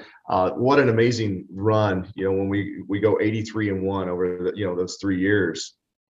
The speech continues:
and it was awesome. And the, that loss, I'll tell you what, and I've said this to a lot of people, had we not lost that game to Bellarmine Prep, we wouldn't have co-, accomplished what we did the next year. The,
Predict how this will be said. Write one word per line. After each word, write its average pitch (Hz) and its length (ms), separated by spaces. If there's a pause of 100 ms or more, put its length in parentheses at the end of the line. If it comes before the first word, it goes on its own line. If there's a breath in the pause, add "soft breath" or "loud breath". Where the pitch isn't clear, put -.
(100)
and 87 500
it 101 100
was 101 140
awesome. 107 680
And 95 360
the, 101 340
that 107 260
loss, 98 380
I'll - 140
tell 123 160
you 117 100
what, 110 220
and 101 80
I've 110 140
said 110 180
this 107 180
to 107 100
a - 0
lot 98 200
of 95 60
people, 87 340 (280 soft breath)
had 95 180
we 120 160
not 123 240
lost 104 280
that - 220
game 101 440 (120)
to - 80
Bellarmine 98 420
Prep, 92 360 (600)
we 117 120
wouldn't 110 260
have - 120
co-, 95 240
accomplished 92 500
what 92 120
we 87 100
did 87 180
the 82 80
next 80 300
year. 73 240 (240)
The, 98 240